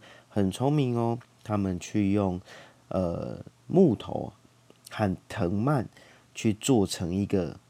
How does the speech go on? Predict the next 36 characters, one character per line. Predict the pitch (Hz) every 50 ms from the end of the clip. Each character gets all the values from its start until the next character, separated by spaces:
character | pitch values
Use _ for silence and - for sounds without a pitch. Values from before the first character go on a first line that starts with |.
| _ _ _ -
器 | - - 139 123 107 78
物， | 90 101 90 90 -
叫 | - 92 90
做 | 95 87 - - _ _
鱼 | - 107 104 104 110 117 139 175 180 -
泉。 | - - - - 92 64 53 73 - 95 - - - - - - - _ _ - - _ _ _ _ -
鱼 | - 107 104 107 110 123 160 190 - _ _ -
是， | - - - 120 113 95 - - - - - - - _
呃， | - - 101 98 90 - - - - - - -
在 | - 139
水 | - - 113
里 | 120 120 101
游 | 92 85 82 92
的 | 92 104
鱼， | 80 90 113 127 - - - _ _ _ _ _ -
那 | 104 95 - -
“泉” | - - - - 101 82 62 - - 98 107 113 -
就 | - 95 92
是 | - 98 90 - -
竹 | - 90 87 87 92 107 -
字 | - - 147 123 -
旁 | - - - - - - 95 - _ _ -
的 | 90 - - - _ _ - - - - _ _ _ _ -
泉。 | - - - - - - - 104 - - - - - _ _ _ -
那 | 202
它 | 190 196 208 202
长 | - - - 98 90 90 95
得 | - 104 101
像 | - - 139 127 120
一 | 120 117
个 | 110 107 98 90 85 - - - _ _ -
水 | - - - 104 98 110
桶 | 117 - - 104 - - - _ _ _ _ _ _ _ _ -
的 | 90 82 80 - - - - - - _ - -
形 | - - - 98 101 101
状， | 156 131 113 -